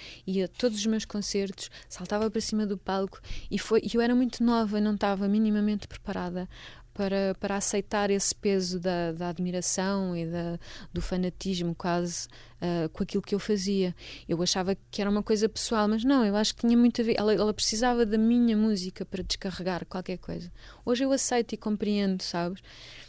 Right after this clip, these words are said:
Agora, eu não, eu não quero é de todo sentir essa, essa, essa carga em cima de mim. Eu, eu, eu gosto que as pessoas admirem o meu trabalho, hum, pela,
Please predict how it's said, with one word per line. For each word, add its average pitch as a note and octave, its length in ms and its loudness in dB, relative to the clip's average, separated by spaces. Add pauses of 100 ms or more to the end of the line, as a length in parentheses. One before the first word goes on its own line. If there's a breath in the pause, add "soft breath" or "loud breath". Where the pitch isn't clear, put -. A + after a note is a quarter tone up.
(200 loud breath)
Agora, G3+ 280 -2
eu A3+ 120 2
não, A#3+ 220 2
eu A#3+ 160 0
não A#3 160 0
quero A#3+ 260 0
é A#3+ 60 6
de - 140 -8
todo A3+ 300 2
sentir A3+ 520 0
essa, A3+ 480 0
essa, G#3 340 -2
essa G#3 400 -4 (120)
carga G#3 320 -2
em G3+ 100 -2
cima G#3 300 -2
de F#3 100 -4
mim. F#3+ 720 -4 (580 loud breath)
Eu, F#3+ 200 2
eu, F#3+ 300 2 (220 loud breath)
eu F#3+ 120 0
gosto G#3 260 2
que - 80 -6
as G3+ 80 -4
pessoas G#3 320 -2
admirem G3+ 420 0
o G3 40 0
meu G3 140 0
trabalho, G3 600 -4 (560 soft breath)
hum, F#3+ 720 -2 (540)
pela, F#3 320 -2